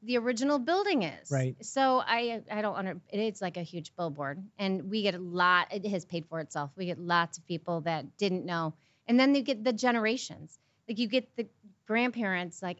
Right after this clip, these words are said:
Speaker 1: "I remember when my dad used to take me into downtown. We could smell the nuts roasting." I mean, so you hear all these stories
Speaker 2: Mm.
Speaker 1: all day long,
Speaker 2: Right.
Speaker 1: and it's heartwarming. And it's so frustrating then <laughs> at the same time that you're getting a hassle and kickback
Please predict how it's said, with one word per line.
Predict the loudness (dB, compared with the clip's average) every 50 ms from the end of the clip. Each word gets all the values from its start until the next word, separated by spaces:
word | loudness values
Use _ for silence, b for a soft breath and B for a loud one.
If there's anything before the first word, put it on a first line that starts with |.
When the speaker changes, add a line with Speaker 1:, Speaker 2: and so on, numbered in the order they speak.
| -4
Speaker 1:
"I | -2 0 0
remember | 0 0 0 0 2 2 2 0 0 0
when | 0 0
my | -2 -2 -2
dad | -2 0 0 0 0 0 -2
used | -4 -4 -6
to | -6
take | -4 -2 -2 -2 -2 -2
me | -2
into | -2 -2 -2
downtown. | 0 0 0 2 0 0 0 0 0 0 0
We | -2
could | -4 -6 -6 -4
smell | -4 -2 0 0 0 0
the | 0 0
nuts | 0 0 -2 -4 -4 -2
roasting." | 0 2 2 0 -2 -2 -2 -2 0 0
I |
mean, | 2 2 2 0 0
so | 0 0 0
you | 0 0 0
hear | 0 -2 0
all | 2 4 4 4 4 4
these | 2 0 -2 -4 -4
stories | -6 -4 0 2 2 4 4
Speaker 2:
Mm. | 4 4 6
Speaker 1:
all | 6 8 6 6
day | 6 4 4
long, | 6 6 6 6 6 4 2 0 -6 _ _ _ -4
Speaker 2:
Right. | 0 0 2 4
Speaker 1:
and | 4 4 4
it's | 2 2
heartwarming. | 2 2 2 2 2 0 0 0 0 0 -2 -4 -6 -10 -12 -14 _ _ _ _ _ _ 0
And | 0 0
it's | 0 -2 -6 -14 -18 -12 -4 0
so | 0 0 2
frustrating | 2 0 0 0 0 0 2 4 4 4 6 6
then | 8 8 10 10
<laughs> | 8
at | 8
the | 6 4
same | 4 4 6 8 8 8 8 6
time | 4 4 4 6 6 6 4 2
that | 0 0
you're | -2 -2 -2 -2
getting | 0 0 0 2 0 -2 -2
a | -4
hassle | -4 0 0 2 2 0 0 -2 -2 -2 -2 -2
and | -2 -4 -6 -6
kickback | -6 -6 -8 -6 -4 -2 -2 -2 -2 -4